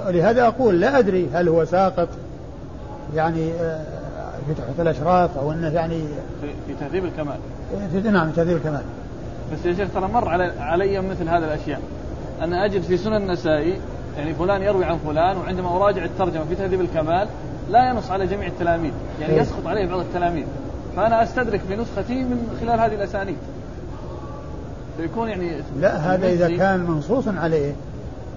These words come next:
Speaker 1: يعني محمد بن عبد الرحمن بن ثوبان، وأما إذا كان أنه غير منصوص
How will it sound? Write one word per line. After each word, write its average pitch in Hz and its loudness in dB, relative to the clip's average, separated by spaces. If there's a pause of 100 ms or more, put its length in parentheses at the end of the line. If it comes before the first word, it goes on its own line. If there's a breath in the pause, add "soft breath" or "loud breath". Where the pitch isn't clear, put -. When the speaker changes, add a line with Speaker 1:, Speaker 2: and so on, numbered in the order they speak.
(200)
Speaker 1:
يعني 151 -2
محمد 185 0
بن 180 -2
عبد 156 -2
الرحمن 180 0
بن 226 4
ثوبان، 156 4 (140)
وأما 165 -2
إذا 196 4
كان 214 2
أنه 208 0
غير 247 2
منصوص 175 -4